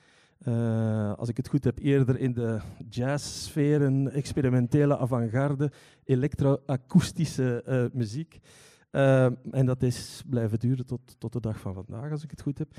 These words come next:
Heeft ook twee operas gemaakt, heeft meegewerkt aan theater. Dus, ehm, de, de kruisbestuiving die we hier eigenlijk in het algemeen presenteren tussen A I aan de ene kant en kunst en schoonheid aan de andere kant, is iets dat,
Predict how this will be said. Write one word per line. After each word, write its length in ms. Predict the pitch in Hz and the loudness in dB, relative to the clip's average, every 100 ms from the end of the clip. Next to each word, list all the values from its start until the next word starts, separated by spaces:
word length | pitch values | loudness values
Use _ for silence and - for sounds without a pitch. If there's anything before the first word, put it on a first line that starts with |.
| - - | -20 -18
Heeft 180 | - | -6
ook 80 | 123 | -6
twee 240 | - 113 - | -2 -4 0
operas 460 | 120 131 147 151 - | 0 2 -2 -4 -6
gemaakt, 580 | 143 151 156 - - - - _ | -4 -4 -4 -10 -20 -20 -20 _
heeft 220 | 117 113 | -6 -2
meegewerkt 580 | 117 131 117 113 113 - | 2 4 4 2 0 -2
aan 100 | 98 | -4
theater. 580 | - 101 117 135 143 - _ _ | -2 -2 -2 -4 -8 -10 _ _
Dus, 360 | 123 123 - - _ | 4 4 0 -12 _
ehm, 380 | 131 117 110 107 | 2 2 0 -4
de, 260 | 143 120 - | -4 -4 0
de 120 | 127 | 0
kruisbestuiving 920 | - 139 147 131 131 139 131 123 120 | 6 6 6 4 0 2 2 2 2
die 100 | 120 | 2
we 60 | 113 | 0
hier 260 | 127 123 | 0 -2
eigenlijk 320 | 127 117 113 | -2 -4 -4
in 100 | 123 | -4
het 140 | 113 107 | -4 -4
algemeen 440 | 113 104 107 139 | -6 -4 -6 -6
presenteren 640 | 139 139 139 127 135 120 113 | -6 -8 -8 -6 -2 -2 -2
tussen 300 | 131 131 107 | -6 -6 -6
A 200 | 123 - | -8 -6
I 240 | 135 110 - _ _ _ | -8 -8 -12 _ _ _
aan 140 | 131 120 | -10 -8
de 80 | 120 | -4
ene 220 | 123 117 | -6 -6
kant 300 | - 110 - | -6 -8 -6
en 220 | 117 120 | -10 -6
kunst 360 | 123 127 110 110 | -4 -4 -6 -10
en 100 | 104 | -10
schoonheid 600 | - 123 117 107 104 - | -6 -4 -2 -4 -8 -8
aan 120 | 110 | -10
de 100 | 101 | -8
andere 280 | 120 123 117 | -6 -6 -8
kant, 260 | 120 113 | -10 -10
is 80 | 113 | -10
iets 160 | 113 107 | -10 -8
dat, 320 | 113 - | -8 -8